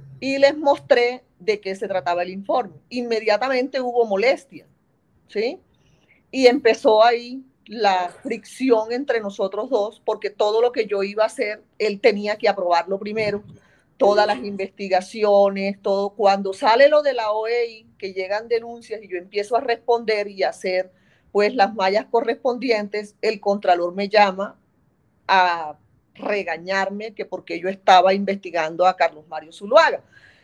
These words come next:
Yo le dije, "Yo tengo que cumplir con esto porque esto es una omisión. Yo no puedo dejar pasar que porque él sea el Contralor tenga yo que guardar las denuncias y no responderle al país,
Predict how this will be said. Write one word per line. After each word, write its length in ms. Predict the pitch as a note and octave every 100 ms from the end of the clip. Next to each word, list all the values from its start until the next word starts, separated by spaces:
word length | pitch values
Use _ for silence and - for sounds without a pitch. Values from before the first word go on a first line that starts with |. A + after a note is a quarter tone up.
| _ -
Yo 100 | F#3
le 120 | G#3+
dije, 120 | D#4
"Yo 140 | G3
tengo 200 | G3 G3
que 180 | G#3 B3
cumplir 580 | C4 C4+ C4 C4 B3 B3
con 220 | - A3+ A3+
esto 300 | A#3+ - -
porque 340 | A#3+ G3+ G3
esto 380 | G3 F#3 - A3
es 280 | A3 B3+ -
una 220 | A3 G#3+
omisión. 600 | A3 F3 - C4 F#4 C#4 - _
Yo 200 | - F#3+
no 180 | G#3 G#3+
puedo 340 | C4+ A#3+ B3
dejar 460 | A#3+ G#3+ G#3 F#3 -
pasar 540 | A3 - C4+ A3 G#3 _ _ _ _ _
que 140 | - G#3
porque 360 | G3 F#3+ F#3+
él 80 | F#3
sea 240 | - A3+
el 140 | A3 A3+
Contralor 720 | A#3 A#3 - A#3 A3 G#3+ G#3
tenga 360 | - G3+ G3+ G#3+
yo 260 | G3+ G#3 F#3+
que 120 | A3+
guardar 560 | A3 G3 F#3 - F3 F#3
las 180 | G#3+
denuncias 600 | G3 F3+ G3 G3+ G3+ A3+
y 60 | A#3
no 100 | F3+
responderle 680 | G3 G#3+ G3+ F#3 F3+ F3+ G3+
al 140 | G#3+
país, 540 | - D3 A#3 F#4+ -